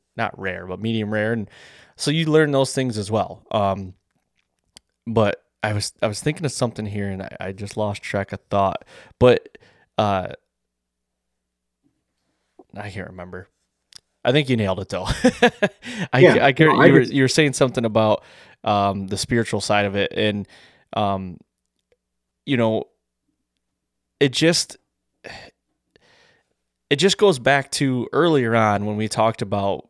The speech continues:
Speaker 1: just taking it for granted, like, a hundred percent. And it's kind of a wake up moment for me right now as we're speaking here is, like, you really gotta just kind of take a step back and really look at it, how you should, 'cause it's so easy to get sucked into our world that is corrupt right now.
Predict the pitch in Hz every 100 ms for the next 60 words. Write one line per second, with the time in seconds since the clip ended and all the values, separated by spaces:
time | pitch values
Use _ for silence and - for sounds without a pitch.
0 | _ 113 110 - 127 123 120 120 107 104
1 | 80 - - _ - 113 - - 117 151
2 | 131 - 117 107 107 107 - - 156 170
3 | 110 120 123 110 117 117 - 104 113 123
4 | 104 104 107 104 95 - 127 117 107 98
5 | 101 101 92 101 98 - - - - -
6 | 139 185 175 117 - 123 113 - 123 104
7 | - - 147 147 143 120 98 98 - _
8 | _ _ _ _ _ - 110 143 120 120
9 | 135 117 101 104 - - - 123 120 104
10 | - 135 117 143 - 135 - - 175 160
11 | 160 131 110 120 - - 151 - 127 120
12 | 113 104 117 139 117 107 - _ _ _
13 | 123 120 110 101 92 - - 113 120 -
14 | - 98 87 71 55